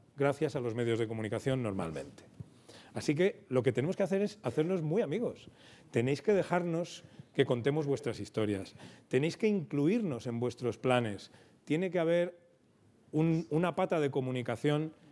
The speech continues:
en el clúster que tú representas, evidentemente, pero que debe ser como el, el núcleo esencial. Tiene que, tiene que incluir todas las complejidades, desde la industria,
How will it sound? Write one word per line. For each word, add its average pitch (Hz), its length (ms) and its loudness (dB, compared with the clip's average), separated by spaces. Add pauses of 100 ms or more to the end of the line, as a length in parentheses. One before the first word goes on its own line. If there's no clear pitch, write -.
(320)
en 123 140 0
el 117 180 0
clúster 151 580 0 (340)
que - 120 -8
tú 147 120 2
representas, 160 600 0
evidentemente, 139 760 0 (220)
pero 127 160 0
que 131 100 0
debe 151 200 2
ser 170 280 -2 (220)
como 120 420 0 (640)
el, 120 320 2
el 127 300 4
núcleo 160 400 2
esencial. 117 560 -4 (680)
Tiene 160 260 2
que, 175 440 2
tiene 165 240 0
que 185 320 2
incluir 143 500 2
todas 190 260 2
las 170 160 -2
complejidades, 135 760 -2 (280)
desde 110 240 0
la 107 100 -2
industria, 165 760 0